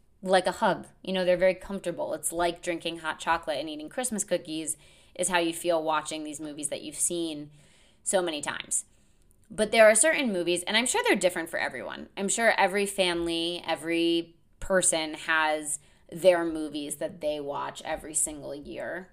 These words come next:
during the holiday season. But I think there are a couple that we all watch. And whether that's because they're on cable or <laughs> you're just, like, reminded of them,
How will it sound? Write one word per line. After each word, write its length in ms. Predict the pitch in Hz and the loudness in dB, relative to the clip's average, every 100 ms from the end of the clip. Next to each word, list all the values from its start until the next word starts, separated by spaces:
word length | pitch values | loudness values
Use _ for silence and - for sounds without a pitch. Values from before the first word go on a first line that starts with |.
| _ | _
during 260 | 170 165 156 | -4 -4 -6
the 60 | |
holiday 300 | 151 151 151 | -6 -6 -6
season. 500 | 147 151 170 214 247 - - - _ _ - | -6 -6 -4 -2 -2 -6 -20 -20 _ _ 0
But 100 | 233 | 4
I 80 | 247 | 4
think 180 | 311 | 4
there 120 | 320 285 | 8 10
are 220 | 202 170 | 10 6
a 60 | |
couple 520 | - - 160 185 208 190 | -2 -2 2 6 6 4
that 460 | 165 160 151 143 - - _ _ _ _ _ _ _ _ _ _ _ _ | 2 2 2 -2 -8 -20 _ _ _ _ _ _ _ _ _ _ _ _
we 260 | 185 175 208 | -6 2 8
all 240 | 196 151 | 10 8
watch. 520 | 127 117 127 - - - - - - | 4 -4 -6 -6 -8 -12 -20 -18 -8
And 280 | 165 214 | -2 4
whether 220 | 208 214 214 | 8 8 10
that's 260 | 196 185 | 8 6
because 800 | - 175 185 165 160 147 - - - - | -2 -4 2 2 2 -2 -2 -4 -6 -20
they're 300 | - 170 151 | -8 -4 -2
on 200 | 151 127 | -4 -10
cable 640 | - 170 180 170 165 165 - - - - | -4 0 4 4 4 2 -4 -10 -14 -4
or 580 | 175 165 151 151 147 - - - | 0 0 0 -4 -10 -10 -8 -4
<laughs> 180 | 196 - | -4 -4
you're 260 | - 196 | -4 -2
just, 200 | 175 165 | 4 4
like, 180 | 160 143 | 4 0
reminded 640 | 151 147 143 160 175 175 175 | -6 -6 -4 -2 0 2 2
of 180 | 170 | 2
them, 500 | 160 170 160 156 160 | 2 2 0 -4 -8